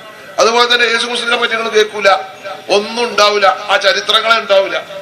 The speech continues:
ഇനി ഉണ്ടാൻ പോണതൊക്കെ അതാ. അതിനാണ് ഇവരാണ് ഒപ്പിട്ടെടുത്തത്. എന്നിട്ടാണ് അദ്ദേഹത്തിന്റെ പാർട്ടി ഹിന്ദുവിനെയും ക്രിസ്ത്യാനിയെയും മുസ്ലിമിനെയും ഒക്കെ ഒരുമിച്ച് കൊണ്ടു, "ഞങ്ങളിലില്ല ഹിന്ദു രക്തം, ഞങ്ങളിലില്ല ക്രൈസ്തവ രക്തം, ഞങ്ങളിലില്ല മുസ്ലിം രക്തം." പിന്നെ ഏതങ്ങളില്ലേ?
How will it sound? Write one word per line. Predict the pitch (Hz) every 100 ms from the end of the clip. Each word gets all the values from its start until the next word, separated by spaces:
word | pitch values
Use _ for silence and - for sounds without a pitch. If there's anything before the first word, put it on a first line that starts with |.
| - - - - -
ഇനി | 214
ഉണ്ടാൻ | 208 226 240
പോണതൊക്കെ | 226 220 220 214
അതാ. | 196 185 151 - - 180 - -
അതിനാണ് | 180 233 240
ഇവരാണ് | 226 220 226
ഒപ്പിട്ടെടുത്തത്. | 202 190 214 214 196
എന്നിട്ടാണ് | 147 - - - 226 226 220 214 180 - 175
അദ്ദേഹത്തിന്റെ | 196 233 233 214
പാർട്ടി | 196 196 202 233 240 202 - - -
ഹിന്ദുവിനെയും | 208 220 226 220 208 208
ക്രിസ്ത്യാനിയെയും | 208 208 226 226 214 196
മുസ്ലിമിനെയും | 196 226 226 214
ഒക്കെ | 196
ഒരുമിച്ച് | 190 214 226 226
കൊണ്ടു, | 220 208 226 - - - - 196
"ഞങ്ങളിലില്ല | 226 226 214 208 208 202 202
ഹിന്ദു | 214 214 214
രക്തം, | 214 214 247 233
ഞങ്ങളിലില്ല | 220 226 220 208 202 196
ക്രൈസ്തവ | 196 220 - 226
രക്തം, | 214 214 254 -
ഞങ്ങളിലില്ല | 226 233 220 202 196
മുസ്ലിം | 190 185 202
രക്തം." | 196 - 139 - 196 -
പിന്നെ | 143 175
ഏതങ്ങളില്ലേ? | 170 208 220 220 156